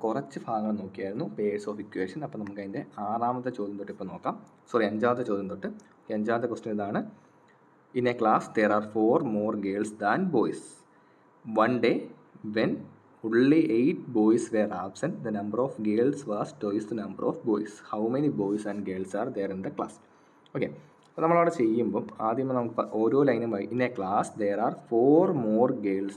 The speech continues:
than boys." ബോയ്സിനെക്കാട്ടിൽ there are four more girls than boys. അപ്പോൾ ബോയ്സ് ആണോ, ബോയ്സ്,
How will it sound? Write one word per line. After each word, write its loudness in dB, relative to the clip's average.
than 4
boys." -4
ബോയ്സിനെക്കാട്ടിൽ 4
there 4
are 4
four 6
more 4
girls 4
than 4
boys. -2
അപ്പോൾ -4
ബോയ്സ് 4
ആണോ, 0
ബോയ്സ്, -6